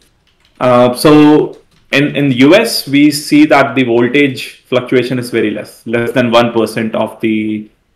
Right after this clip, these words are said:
stipulated voltages. But in India, I was seeing the quartile spread to be about nine percent. This is significantly improved over the years, but this was the case. And if I look the voltage versus time, I could also see that the voltage drops significantly around midnight.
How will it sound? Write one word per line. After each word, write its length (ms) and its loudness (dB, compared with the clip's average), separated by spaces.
stipulated 440 0
voltages. 600 0
But 120 2
in 80 2
India, 260 4
I 40 6
was 160 2
seeing 240 0
the 80 2
quartile 380 2
spread 260 -2
to 80 2
be 80 2
about 340 0
nine 240 -2
percent. 460 -10
This 120 4
is 120 4
significantly 520 4
improved 280 2
over 160 4
the 80 2
years, 480 0
but 240 4
this 120 -2
was 120 0
the 80 -2
case. 480 -4
And 200 0
if 120 -4
I 60 4
look 200 2
the 80 2
voltage 400 4
versus 300 0
time, 260 -2
I 120 0
could 140 -4
also 200 -2
see 160 -2
that 80 -6
the 100 -10
voltage 420 -2
drops 400 2
significantly 880 -2
around 340 2
midnight. 500 -4